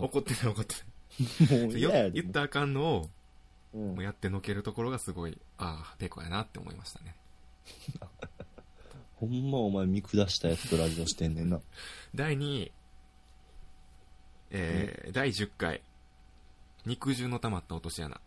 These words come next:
Speaker 2: もうこの前やん。
Speaker 1: 直近のやつですね。
Speaker 2: うん。
Speaker 1: サブタイトルが肉んちゅ。
Speaker 2: うん。
Speaker 1: で、まあ、これが、あ、飲みに行く直前に撮ったやつやな。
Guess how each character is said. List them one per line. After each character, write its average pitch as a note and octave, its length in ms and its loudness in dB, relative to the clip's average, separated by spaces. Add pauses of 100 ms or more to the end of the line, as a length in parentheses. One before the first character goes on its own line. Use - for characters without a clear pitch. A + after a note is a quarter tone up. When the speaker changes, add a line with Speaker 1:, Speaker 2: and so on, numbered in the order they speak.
(260)
Speaker 2:
も B2+ 60 10
う G2+ 40 6
こ D#3 120 8
の G3+ 100 10
前 G3+ 240 8
や E2 80 0
ん。 - 60 -8 (140)
Speaker 1:
直 C3 120 -2 (100)
近 B2 200 -4
の A#2 60 0
や A2 60 -2
つ - 40 -14
で E2 80 -8
す - 120 -10
ね。 E2+ 200 -8 (440)
Speaker 2:
う F#2 80 -2
ん。 F2+ 220 0 (260)
Speaker 1:
サ - 160 -6
ブ A2+ 120 -6
タ A2+ 80 -2
イ F#2+ 40 -4
ト - 80 -8
ル D#2+ 60 -6
が E2 60 -6
肉 E2+ 320 -2
ん D#2 80 -6
ち - 120 -12
ゅ。 - 40 -20 (600)
Speaker 2:
う G2+ 120 -4 (220)
ん。 G#2 60 -10 (600)
Speaker 1:
で、 D#2 400 -4 (1200)
ま G1+ 800 -8
あ、 - 80 -14
こ A2 160 -6
れ A2 360 -6
が、 A2+ 260 -8 (1900)
あ、 F#2 120 -6
飲 F2+ 80 0 (100)
み G#2+ 100 2
に A#2+ 140 -2
行 - 100 -6
く - 20 -6
直 F3+ 240 -2
前 E3+ 100 0
に E3+ 80 -2
撮 F2 80 -6
っ - 40 -10
た F2+ 120 -8
や F2 60 -4
つ - 100 -10
や - 60 -12
な。 F2+ 140 -8